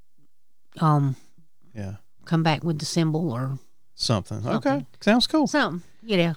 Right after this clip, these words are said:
Speaker 1: so
Speaker 2: Cool.
Speaker 1: anyway.
Speaker 2: Well, I know Walmart's full of Easter stuff.
Speaker 1: Yeah. So
Speaker 2: <laughs> It's crazy.
Speaker 1: So, yeah.
Speaker 2: Oh, boy.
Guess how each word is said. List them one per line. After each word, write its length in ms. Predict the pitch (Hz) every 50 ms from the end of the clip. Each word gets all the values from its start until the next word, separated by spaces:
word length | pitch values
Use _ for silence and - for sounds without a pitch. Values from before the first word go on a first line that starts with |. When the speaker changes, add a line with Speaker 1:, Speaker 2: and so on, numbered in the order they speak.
| - -
Speaker 1:
so 280 | - - 175 165 160 156 - - - - - - - -
Speaker 2:
Cool. 240 | - 147 147 131 - - - - - - - 214
Speaker 1:
anyway. 300 | 196 180 175 165 165 160
Speaker 2:
Well, 100 | 160 131
I 100 | 143 147
know 140 | 156 160 156
Walmart's 400 | 156 156 156 151 143 131 127 -
full 160 | - 135 127
of 80 | 123 127
Easter 260 | 123 113 - - 110
stuff. 440 | - - 110 101 98 95 - - - - - -
Speaker 1:
Yeah. 320 | 269 269 262 240 233 233 214 - - - - -
So 240 | 202 180 170 165 156 -
Speaker 2:
<laughs> 220 | - - - -
It's 140 | - 160 -
crazy. 600 | - - - - - - 165 - - - - 156 - - - - - - - - - - - - -
Speaker 1:
So, 80 | 180
yeah. 340 | 170 170 180 180 175 165 160 147
Speaker 2:
Oh, 180 | 156 127 113 107
boy. 300 | 101 95 92 92 92 101